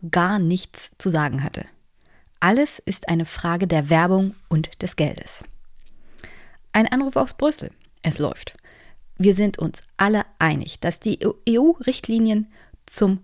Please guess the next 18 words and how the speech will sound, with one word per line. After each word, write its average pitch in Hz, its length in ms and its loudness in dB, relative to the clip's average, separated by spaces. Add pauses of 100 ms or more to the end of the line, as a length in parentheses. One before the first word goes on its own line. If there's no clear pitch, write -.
viel 302 420 2
zu - 180 -2
nahen 190 360 2
Verbot 185 640 2
der 156 120 -2
Herstellung 208 720 0
von 175 200 -2
Verbrennungsmotoren 156 1120 0
gestoppt - 480 0
werden 135 200 0
muss. - 280 -10 (920)
Volle 180 340 2
Offensive. 143 440 -2 (1080)
Wir 196 280 4 (460)
haben 208 280 2
die 208 180 -2
E - 40 -6
U 269 160 2